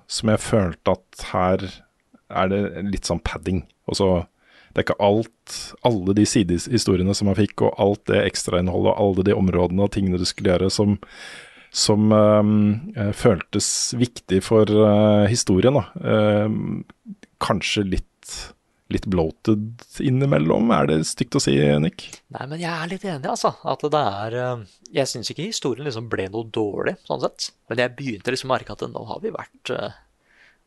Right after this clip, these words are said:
Speaker 2: nå har vi vært i den akten her litt lenge, liksom.
Speaker 1: Mm.
Speaker 2: Eh, nei, men jeg sier også i anmeldelsen at, eh, det som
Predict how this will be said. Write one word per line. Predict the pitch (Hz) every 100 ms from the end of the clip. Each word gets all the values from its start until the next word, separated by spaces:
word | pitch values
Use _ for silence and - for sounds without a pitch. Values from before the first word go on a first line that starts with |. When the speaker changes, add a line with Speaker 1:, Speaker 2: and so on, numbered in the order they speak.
| _ -
Speaker 2:
nå |
har | -
vi | 135
vært | 127
i | 127
den | 113
akten | - -
her | 107
litt | 104 107
lenge, | 95 - - -
liksom. | 165 240 _ _ -
Speaker 1:
Mm. | 135 131
Speaker 2:
Eh, | - 127 120 107 - _ _ - - _ _ _ -
nei, | 113 107
men | 127 123 120
jeg | 117 117 117
sier | 113 117 110
også | 113
i | 110
anmeldelsen | 101 104 110
at, | 98 104
eh, | 107
det | 110 98
som | 113